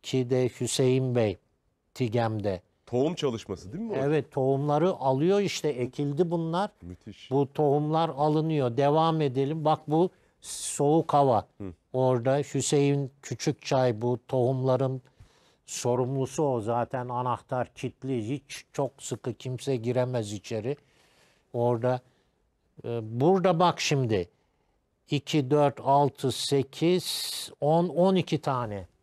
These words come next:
Speaker 1: Hepsi biber tohumu, acı biber. Dört beş çeşidi de bunun isot. Maskeyi niye taktım biliyor musun?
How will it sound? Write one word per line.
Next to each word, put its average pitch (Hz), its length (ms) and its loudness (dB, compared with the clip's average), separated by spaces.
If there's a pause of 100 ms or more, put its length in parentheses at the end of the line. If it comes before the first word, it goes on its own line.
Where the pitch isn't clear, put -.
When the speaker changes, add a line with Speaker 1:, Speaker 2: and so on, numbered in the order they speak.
(140)
Speaker 1:
Hepsi 185 420 -4
biber 147 380 2
tohumu, 113 420 -2
acı 131 300 -2
biber. 95 320 -4 (1700)
Dört 143 280 0
beş 185 220 2
çeşidi 151 460 0
de 139 160 2
bunun 151 240 -4
isot. 147 460 -4
Maskeyi 151 580 0
niye 160 240 -2
taktım 131 500 -6
biliyor 160 300 -6
musun? 147 340 -12